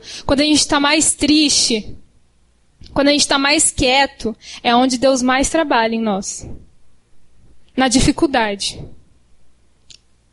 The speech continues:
Até porque servir a Deus na alegria é fácil, né? Difícil é dar glória a Deus passando por dificuldades.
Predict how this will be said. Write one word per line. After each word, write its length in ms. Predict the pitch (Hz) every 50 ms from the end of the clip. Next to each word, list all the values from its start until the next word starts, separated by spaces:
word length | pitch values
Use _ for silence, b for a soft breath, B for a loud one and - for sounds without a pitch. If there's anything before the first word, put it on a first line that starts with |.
| _ _ -
Até 200 | 233 - 262 254
porque 300 | 254 - 294 - 294 277
servir 380 | - - 277 269 240 277 277
a 100 | 285 285
Deus 280 | 285 247 262 254 254 247
na 100 | 262 254
alegria 480 | 254 247 247 240 240 240 247 269 302 330
é 40 |
fácil, 500 | 320 - - 254 214 220 220 - - 226
né? 160 | 214 220 226 - - - - - - - - - - _ _ _ _ _ _ - - - _ _ _ _ - - - -
Difícil 400 | 226 240 247 208 233 240 - 285
é 40 | 247
dar 120 | 277 277
glória 300 | 262 262 269 269 269 269
a 20 | 262
Deus 300 | 226 247 240 247 254 -
passando 400 | - 285 254 - 269 262 262 254
por 160 | - 269 262
dificuldades. 840 | 226 254 - - 254 - 277 247 247 220 208 202 202 - - -